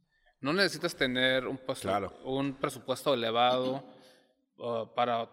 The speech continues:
Speaker 1: crear un proyecto, porque cualquier problema arquitectónico se resuelve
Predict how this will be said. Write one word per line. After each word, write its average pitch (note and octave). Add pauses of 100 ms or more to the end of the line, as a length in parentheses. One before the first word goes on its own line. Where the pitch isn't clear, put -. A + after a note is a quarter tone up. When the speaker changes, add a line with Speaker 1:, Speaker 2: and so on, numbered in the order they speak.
Speaker 1:
crear A#2+
un A#2+
proyecto, D3+
porque B2
cualquier D#3
problema D3
arquitectónico C#3+
se C3+
resuelve C3